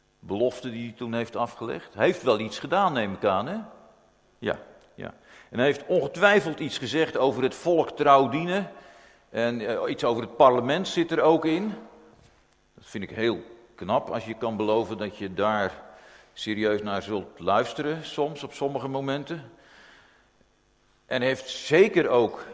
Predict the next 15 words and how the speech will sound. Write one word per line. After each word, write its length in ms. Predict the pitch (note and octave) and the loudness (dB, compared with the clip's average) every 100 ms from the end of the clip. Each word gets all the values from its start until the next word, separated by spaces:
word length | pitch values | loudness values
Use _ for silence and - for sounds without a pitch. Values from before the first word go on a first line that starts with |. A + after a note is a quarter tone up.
| - | -12
iets 220 | B2 - | -10 -10
gezegd 320 | C3+ D3 C#3 | -2 0 0
dat 80 | C#3+ | -4
hij 100 | C3+ | -4
trouw 320 | D3 C#3+ C#3+ | 4 6 6
zal 140 | C#3+ | 2
zijn 260 | A#2+ C3+ C3 | 0 0 -2
aan 60 | C3 | -4
de 60 | |
grondwet. 600 | B2 C#3 G#2 D#2 C2+ - - _ _ _ _ _ _ _ _ _ _ _ _ _ _ _ _ _ _ _ _ _ _ _ - - _ _ _ _ _ _ _ | -2 -4 -2 -6 -8 -10 -20 _ _ _ _ _ _ _ _ _ _ _ _ _ _ _ _ _ _ _ _ _ _ _ -20 -20 _ _ _ _ _ _ _
Wij 160 | - C#3+ | -10 -6
weten 300 | G3+ G#3 G3+ | -4 -4 -8
dat 140 | G3+ | -6
niet, 200 | D3 G2 | -6 -8
hè, 200 | B2+ F#3 | -8 -12